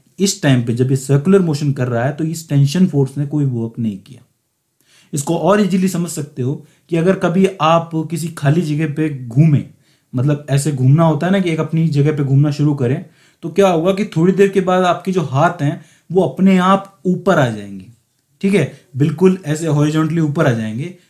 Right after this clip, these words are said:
आप लोग देख सकते हैं। तो उस समय आप लोगों को पता भी नहीं चलेगा कि हाथ आपके ऊपर आ गए, क्योंकि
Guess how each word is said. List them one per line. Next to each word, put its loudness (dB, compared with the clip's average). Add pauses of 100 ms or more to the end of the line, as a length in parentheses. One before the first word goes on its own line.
आप -4
लोग 0
देख 0
सकते -8
हैं। -8 (320)
तो 0
उस -4
समय 2
आप 0
लोगों 2
को 2
पता 0
भी 4
नहीं 6
चलेगा 2
कि -2
हाथ 0
आपके 0
ऊपर 0
आ 2
गए, -2
क्योंकि -6